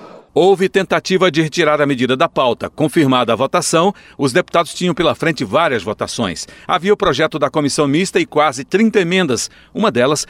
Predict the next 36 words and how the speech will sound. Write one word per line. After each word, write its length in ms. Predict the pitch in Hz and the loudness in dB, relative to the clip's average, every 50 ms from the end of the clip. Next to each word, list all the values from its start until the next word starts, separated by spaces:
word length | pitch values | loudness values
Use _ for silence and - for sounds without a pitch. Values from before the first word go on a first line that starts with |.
| - - _ | -14 -20 _
do 100 | - 135 | -2 0
líder 340 | 143 151 165 175 156 160 147 | 0 2 2 2 2 2 2
do 160 | 123 160 202 | 2 0 -2
P 120 | - - 185 | 0 0 0
M 140 | 180 165 | 0 2
D 100 | 131 131 | 0 0
B, 140 | 117 98 151 | 0 2 0
Eduardo 360 | 151 127 139 156 151 147 151 | 0 2 0 0 0 0 -4
Cunha, 400 | - - 180 190 170 143 120 - - - _ _ _ | -4 -2 0 2 2 2 0 0 -4 -12 _ _ _
que 100 | - 185 | -4 -4
aglutinava 560 | 165 117 143 139 - 143 120 117 131 123 117 | -2 -2 -4 -2 -2 0 0 0 0 0 0
várias 360 | 101 107 139 139 120 104 82 | 0 0 0 0 0 0 0
outras. 440 | 113 113 104 - 101 92 87 - - - - - - - | 0 0 0 -2 -6 -8 -8 -8 -10 -10 -16 -20 -6 -2
O 100 | 139 156 | 0 2
líder 300 | 151 165 165 147 147 143 | 2 4 4 4 2 2
do 100 | 139 160 | 2 0
P 140 | 135 - 143 | 0 0 2
R, 240 | 139 156 147 147 | 2 2 2 0
deputado 460 | 139 147 147 - - 160 147 143 131 151 | 0 -2 -4 -2 0 0 0 0 0 -2
Antônio 260 | 147 - 147 131 123 | -2 -2 -2 0 0
Garotinho, 500 | 127 123 110 95 - - 151 160 165 147 - - - | 0 0 0 -2 -2 -4 -2 -2 -2 -2 -4 -8 -16
foi 220 | _ - 185 190 | _ -2 0 0
à 60 | 185 175 | 0 2
tribuna 640 | - 196 190 156 127 151 190 196 165 143 127 104 - - - _ | 0 0 -2 0 2 2 2 4 2 2 0 -2 -6 -12 -12 _
e 80 | 135 180 | -2 0
levantou 400 | 202 190 160 185 165 - 185 175 | 0 0 0 -2 -2 -2 -2 -2
suspeitas 540 | - 208 190 - - - 175 160 185 165 | -2 -6 -8 -4 -2 -2 -2 -2 -4 -4
sobre 260 | - - 170 160 160 190 | -4 -4 -4 -4 -2 0
interesses 720 | 226 226 - - 196 156 120 120 135 160 165 - - 175 | 0 0 0 2 2 2 2 2 0 0 0 -2 -6 -10
para 200 | - - 175 170 | -6 -4 -2 -2
aprovar 400 | 175 - - 147 110 107 147 151 | -2 -2 -4 -4 0 0 0 2
a 60 | 151 127 | 2 0
emenda 340 | 110 104 120 139 143 143 | 0 0 0 0 0 -2
de 100 | 127 113 | -2 -2
Eduardo 380 | 143 139 123 143 135 - 131 135 | -4 -2 0 0 0 -2 -4 -8
Cunha. 420 | - - 147 143 127 110 98 - | -4 0 2 2 2 2 0 -2